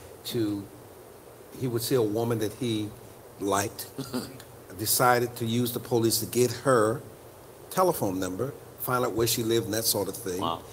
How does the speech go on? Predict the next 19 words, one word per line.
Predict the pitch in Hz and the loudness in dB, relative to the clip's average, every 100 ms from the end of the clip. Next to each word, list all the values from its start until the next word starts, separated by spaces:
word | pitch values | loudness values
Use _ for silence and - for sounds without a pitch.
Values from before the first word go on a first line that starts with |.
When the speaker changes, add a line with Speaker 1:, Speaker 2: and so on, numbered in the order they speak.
| - | -6
Speaker 1:
It | 175 | 2
was | 185 | 4
just | 170 - | 4 2
horrible. | - 226 147 87 - - - - - | 0 0 0 -2 -14 -18 -18 -20 -6
He | 160 | 0
was | 160 143 131 - - - | 6 8 6 0 -8 -4
convicted | 117 104 143 143 113 - - | -2 4 4 4 -6 -6 -8
of | 98 | -2
misconduct | 117 117 120 101 92 104 - - | 0 0 -2 -2 -2 -4 -6 -8
in | 101 | -6
Speaker 2:
Yeah. | - | -4
Speaker 1:
public | 110 101 98 | -4 -4 -4
office. | 92 90 113 113 - - - - - - | -4 -6 -10 -12 -14 -18 -20 -20 -16 -4
And | 123 123 120 120 117 - - - - - - | 0 2 2 -2 -4 -10 -18 -20 -20 -20 -14
so | - 135 117 113 | -2 2 4 4
the | 113 | 0
county | 160 151 127 | 2 2 2
council | - 165 160 120 | 2 2 2 -2
voted | 95 104 98 101 | -2 -2 0 -2